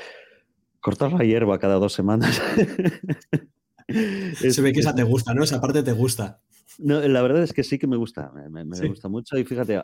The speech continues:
Speaker 1: ahora mismo me pillas veintinueve de diciembre y me arde el culo por volverme al, al albergue a podar.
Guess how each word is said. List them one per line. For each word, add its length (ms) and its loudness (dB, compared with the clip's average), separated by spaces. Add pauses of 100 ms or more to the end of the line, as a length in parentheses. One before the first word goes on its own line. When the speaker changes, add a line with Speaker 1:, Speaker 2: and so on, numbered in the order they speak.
Speaker 1:
ahora 200 -6
mismo 300 -2
me 140 -2
pillas 280 -2
veintinueve 380 -2
de 60 2
diciembre 580 -4
y 320 -4
me 260 -8
arde 280 -4
el 100 -4
culo 300 -2
por 120 -10
volverme 540 -6
al, 340 -8
al 140 -10
albergue 400 0
a 60 0
podar. 420 -2